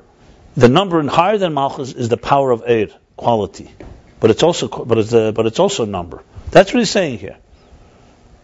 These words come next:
Remember, all this is a mo-, moshel to Eiris and Kalim. He said, "Me-, let's, let's sum this up.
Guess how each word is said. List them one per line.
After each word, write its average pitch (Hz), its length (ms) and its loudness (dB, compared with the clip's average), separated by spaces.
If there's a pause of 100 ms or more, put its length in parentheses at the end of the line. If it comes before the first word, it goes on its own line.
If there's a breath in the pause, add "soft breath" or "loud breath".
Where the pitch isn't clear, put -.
(200)
Remember, 165 720 2
all 226 160 2
this 233 220 -2
is 202 140 0
a 180 80 2
mo-, 196 220 0
moshel 185 580 -2
to 165 100 -8
Eiris 175 440 -2
and 180 120 -6
Kalim. 220 220 2
He 131 40 -6
said, 151 200 0
"Me-, 180 140 -2
let's, 190 380 0
let's 208 240 -2
sum 208 200 -4
this 151 180 -4
up. - 220 -8